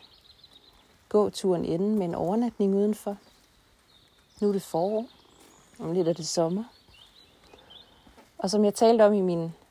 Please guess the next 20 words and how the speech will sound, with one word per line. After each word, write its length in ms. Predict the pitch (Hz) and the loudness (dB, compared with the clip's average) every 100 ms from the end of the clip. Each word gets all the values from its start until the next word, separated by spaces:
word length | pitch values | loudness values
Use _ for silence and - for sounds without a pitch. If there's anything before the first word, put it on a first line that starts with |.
| _ _ | _ _
forrige 360 | - 226 247 | 4 6 6
podcast, 680 | 233 202 - 202 185 180 - | 4 -2 -4 -4 -4 -4 -8
så 120 | - - | -4 0
er 140 | 180 | 0
der 100 | 202 208 | 0 -2
ikke 180 | 185 196 | -4 -4
noget 180 | 190 185 | -6 -2
bedre 260 | 170 190 | -2 0
end 80 | 196 | -2
at 60 | 180 | -6
sove 320 | - 160 165 | -6 -6 -6
under 200 | 180 175 - | -8 -10 -4
åben 300 | 185 196 190 | -2 -2 -4
himmel. 400 | - 190 196 220 - - _ _ _ _ _ _ - - - - _ _ - - - | -2 -2 -2 -6 -16 -20 _ _ _ _ _ _ -20 -20 -20 -20 _ _ -20 -20 -18
Så 160 | - 202 | -2 2
man 120 | 190 | 2
kunne 180 | - 240 | 4 2
jo 60 | |
pakke 280 | 233 214 220 | 4 0 0
rygsækken 540 | 208 214 - 202 196 | 0 0 -2 -4 -4